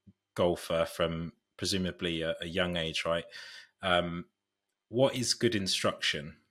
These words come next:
Like, what should that parent be looking for in terms of good instruction to give their kid the best chance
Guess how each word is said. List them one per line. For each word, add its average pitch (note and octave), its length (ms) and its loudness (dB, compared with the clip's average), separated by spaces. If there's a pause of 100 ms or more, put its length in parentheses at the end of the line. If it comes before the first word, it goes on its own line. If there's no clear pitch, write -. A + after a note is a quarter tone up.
(140)
Like, F2+ 180 -2
what A2+ 140 4
should - 160 2
that - 240 2
parent G2 440 2
be F2+ 100 -4
looking F#2 440 -2
for D#2+ 360 -4
in D#2+ 100 -6
terms E2 260 -2
of D#2+ 140 -8
good F2 160 -2
instruction E2 720 0
to F#2 100 -4
give E2+ 240 0
their E2 140 4
kid - 280 -2
the - 60 -12
best - 340 2
chance - 680 0